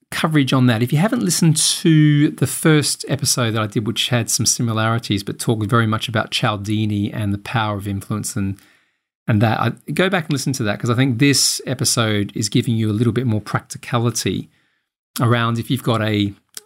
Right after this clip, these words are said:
something coming up. It could be a pitch, it could be a speech, you know, that you're giving. You can even use this for a wedding speech. You, you take these models and start to play with them, particularly the influence, because,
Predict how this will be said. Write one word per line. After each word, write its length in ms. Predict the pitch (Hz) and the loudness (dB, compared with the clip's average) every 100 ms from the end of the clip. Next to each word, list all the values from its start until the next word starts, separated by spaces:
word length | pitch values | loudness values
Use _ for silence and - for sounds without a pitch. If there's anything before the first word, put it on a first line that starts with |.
| _ - | _ -4
something 320 | - 104 107 | -4 -2 -6
coming 320 | - 104 107 | -6 -4 -2
up. 120 | 101 101 | -2 -6
It 80 | |
could 180 | - 110 | -4 -2
be 120 | 107 | 0
a 40 | 101 | -2
pitch, 420 | - 139 - - | -2 -4 -4 -6
it 80 | 143 | -4
could 160 | 117 | -2
be 100 | 107 | 0
a 60 | 101 | 2
speech, 560 | - - 214 - - - | 0 0 -2 -4 -6 -4
you 60 | |
know, 120 | 104 101 | -4 -2
that 120 | - | -4
you're 80 | 107 | -2
giving. 340 | 127 151 131 | 0 0 0
You 80 | 127 | 2
can 100 | 151 | 2
even 160 | 151 | 4
use 160 | 110 117 | 2 2
this 120 | 107 | 0
for 100 | - | -2
a 40 | 82 | 0
wedding 260 | 104 139 | 2 2
speech. 320 | 120 95 - - _ _ _ _ _ _ _ | 0 -4 -10 -14 _ _ _ _ _ _ _
You, 260 | 139 127 123 | 4 4 2
you 160 | - - - | -4 -8 -4
take 220 | - 170 | -2 0
these 160 | 127 117 | 0 2
models 340 | 123 120 104 | 2 2 0
and 100 | 104 | -2
start 240 | - 147 - | -2 -2 -4
to 80 | - | -8
play 460 | - - 117 117 | -8 -2 0 2
with 400 | 110 110 107 107 | 2 0 -2 -4
them, 380 | 104 85 - - | -6 -6 -8 -8
particularly 460 | - - 156 143 110 | -4 -2 0 2 0
the 200 | 110 123 | 0 -2
influence, 680 | 113 113 - 95 - - - | -2 -2 -4 -6 -4 -8 -6
because, 540 | - - 107 104 - | -4 -2 0 0 -2